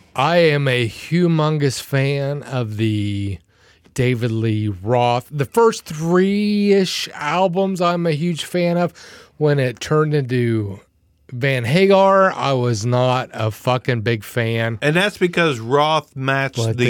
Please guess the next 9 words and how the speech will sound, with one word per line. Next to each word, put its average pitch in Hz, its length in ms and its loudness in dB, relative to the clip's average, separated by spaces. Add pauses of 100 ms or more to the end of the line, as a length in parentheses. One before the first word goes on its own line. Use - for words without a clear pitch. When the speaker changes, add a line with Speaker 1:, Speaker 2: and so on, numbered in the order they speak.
Speaker 1:
the - 20 -2
Speaker 2:
guitar 123 600 0
more 120 460 -2
than 107 540 -2
Sammy 104 420 -4
Hagar. 98 580 -4
It's 107 200 -6
not 143 400 -2
that 135 200 -8